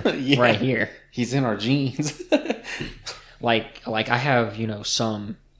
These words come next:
Speaker 2: Asian in me,
Speaker 1: Mm-hmm.
Speaker 2: right? There's a chance I do have a part of Genghis Khan's gen-, D N A. Do I know if it's there or not? I don't know.
Speaker 1: <laughs>
Speaker 2: I'm sure they could find it. But I thought there was something, like,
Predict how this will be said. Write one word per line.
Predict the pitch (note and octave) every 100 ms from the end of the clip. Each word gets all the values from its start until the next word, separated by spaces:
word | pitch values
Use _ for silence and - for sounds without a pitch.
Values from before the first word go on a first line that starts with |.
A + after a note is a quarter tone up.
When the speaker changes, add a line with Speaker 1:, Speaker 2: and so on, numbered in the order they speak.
| -
Speaker 2:
Asian | A2 A2+ G#2+ G#2+ G2+
in | G2+
me, | - G#2+ - -
Speaker 1:
Mm-hmm. | C#3
Speaker 2:
right? | A2 A2 - _ _ _ _ _ _ _ _ _ _ -
There's | C#3+ C#3+
a | G#2+
chance | - - C3+ A2 G2+ - - - _ _ _ -
I | A#2 A#2+
do | A#2+ A#2+
have | A2 - - - - -
a | -
part | - G#2
of | -
Genghis | - G#2+ G#2+
Khan's | - G2 - -
gen-, | - G2+ -
D | - G#2
N | A2
A. | A#2 - - _ _ _ _ _ _ _ _ _ _ _ _ -
Do | A2
I | A2
know | A2 C3
if | D3+
it's | F3 -
there | E3+
or | E3
not? | D#3+ A#2+
I |
don't | B2 -
know. | - G#3+ - D#3
Speaker 1:
<laughs> | C3+ E3+ C3+ C3+ - - - - - _ _ _ _ _ _ -
Speaker 2:
I'm | A#2+
sure | B2 C#3+
they | A#2 G#2+
could | -
find | A2+ A2+ A2
it. | F2+ - _ _ _ _ - - -
But | A#2
I |
thought | F3 F3+ D3+
there | C#3 A#2+
was | A#2
something, | C3 A#2+ A#2 G#2+
like, | F#2 F2+ -